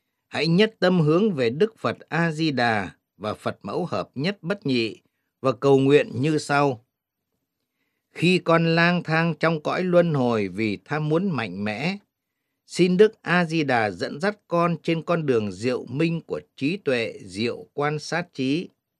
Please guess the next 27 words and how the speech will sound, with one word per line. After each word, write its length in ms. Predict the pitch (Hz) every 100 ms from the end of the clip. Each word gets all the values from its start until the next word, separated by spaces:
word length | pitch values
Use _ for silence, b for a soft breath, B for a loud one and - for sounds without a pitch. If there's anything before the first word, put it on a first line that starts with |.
| _ _ _ _ _ _ _ -
Xin 320 | - 180 180
Đức 180 | 220 -
Bạch 240 | 135 131 117 -
Y 200 | 180 180
Phật 200 | 135 104
Mẫu 360 | 113 123 151 190
hỗ 200 | 147 139
trợ 260 | - 98 -
con 260 | 156 165 160
trên 200 | - 160
con 300 | 156 170 170
đường 240 | 147 117 110
này, 340 | 113 101 87 _ _ _ _ _ _
giải 300 | 92 117 101
thoát 200 | 92 185 -
con 220 | 165 170
khỏi 340 | - 120 95
những 320 | 98 101 160 170
nơi 160 | 170
hiểm 400 | 147 123 104 92
nguy 260 | 139 170 170 -
của 140 | 90
các 240 | - 170 202
giai 140 | 139 143
đoạn 240 | 117 78 -
trung 240 | - 156 151
gian 360 | 147 151 151